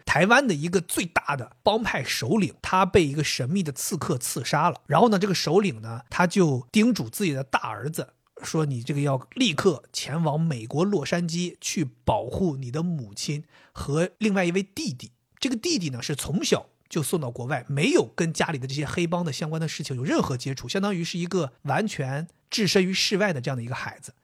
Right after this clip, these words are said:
他跟他这个大哥说：“你得去保护母亲和弟弟。”然后他就去了，去了一边保护家人，一边再继续调查究竟是谁刺杀了自己的父亲，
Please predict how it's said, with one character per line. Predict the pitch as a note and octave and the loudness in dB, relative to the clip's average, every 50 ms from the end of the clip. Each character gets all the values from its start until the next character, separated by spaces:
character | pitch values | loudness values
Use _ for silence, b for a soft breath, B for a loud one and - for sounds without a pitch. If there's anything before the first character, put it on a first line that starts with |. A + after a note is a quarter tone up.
| _ - | _ -8
他 | - E3+ | -2 0
跟 | F3+ | 0
他 | C#3+ E3+ | 2 2
这 | F3+ | 0
个 | F3 E3+ | 2 2
大 | F#3 D3 C#3 | 0 0 0
哥 | - E3 F3 E3+ - _ | -2 -2 -2 -2 -4 _
说 | - - - D#3+ D3+ | -10 -2 -2 -2 0
：“你 | C#3+ D#3 | 0 -2
得 | D#3+ | 0
去 | - F3+ | -2 -2
保 | E3+ - - B2 B2+ | -2 -2 -2 -2 0
护 | - A3 F3+ - - _ | 2 2 2 2 0 _
母 | - C#3+ C3+ C3 | -4 -4 -2 0
亲 | - E3 D3 | 0 0 0
和 | D3+ D#3 | 0 0
弟 | D3 - G3 D3+ | 0 0 -2 -2
弟。” | B2+ A#2+ - _ _ - | -2 -6 -12 _ _ -6
然 | C#3 C3+ | -2 -2
后 | E3 | 0
他 | E3 - | 0 0
就 | F3+ G3+ | 0 0
去 | F#3+ - - - C#4+ | 0 0 2 4 4
了， | D#3+ - - - | 4 4 0 -6
去 | - - A3+ | -2 0 2
了 | G3 A3 | 2 4
一 | A3 F3+ | 4 4
边 | G#3+ A#3 A#3 | 6 4 4
保 | - - - | 4 0 0
护 | - F3 | 0 2
家 | E3 G#3 G3 A#3+ | 4 4 4 4
人， | E3+ C#3 C#3 D3 b b b b b b | 2 2 0 0 b b b b b b
一 | - C4+ G3+ D3+ | -4 -2 -2 2
边 | C#3+ G3 G3 G3+ G#3 G3 | 6 6 8 8 6 4
再 | - - G#3+ F3 | 4 4 4 4
继 | C#3 - G#3+ F#3 | 4 0 -4 -2
续 | D#3+ - D#3+ | -2 -4 -4
调 | - - A3 E3+ C3 | 2 4 4 4 4
查 | - - B2 A#2+ C3 | 0 -4 -6 -6 -6
究 | - - A#3+ C4+ C4 | -4 -2 -2 -2 0
竟 | A3+ C4+ G#3 D3 | 2 0 0 0
是 | - - D#3+ | 0 -2 -4
谁 | C3+ - - - A#2+ B2 D3 D3+ | -2 -2 -4 -4 -4 -6 -6 -8
刺 | - - - - C#3+ | -8 -8 -6 -6 -4
杀 | - C#3 C3 D3 | -4 -2 -2 -2
了 | C3+ | -4
自 | B2+ - - | -4 -6 -8
己 | D3+ C3+ A#2 | -8 -6 -6
的 | G#2 G#2 | -10 -10
父 | - - - D#3+ | -12 -10 -10 -8
亲， | B2+ - - - | -8 -8 -12 -16